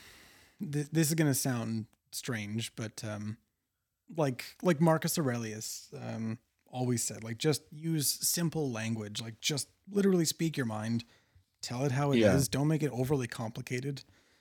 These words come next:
Speaker 1: Don't use special words unless it, it proves a specific point. But just ordinary language always,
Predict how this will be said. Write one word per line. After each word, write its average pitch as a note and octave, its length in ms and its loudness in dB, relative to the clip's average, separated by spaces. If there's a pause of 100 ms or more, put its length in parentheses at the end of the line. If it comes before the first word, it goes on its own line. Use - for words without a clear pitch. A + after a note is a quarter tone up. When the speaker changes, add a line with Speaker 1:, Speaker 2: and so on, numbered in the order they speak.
(200)
Speaker 1:
Don't A#2 300 -4
use B2 640 -2
special B2 560 -2
words A#2 500 -6
unless F#3 380 4
it, D3 160 0 (400)
it - 160 -8
proves C3+ 360 0
a A#2 80 -4
specific - 720 0
point. G2+ 380 -8 (380)
But D3 100 -8
just E3 240 -2
ordinary E3 380 2
language A2+ 640 -4 (120)
always, B2 480 0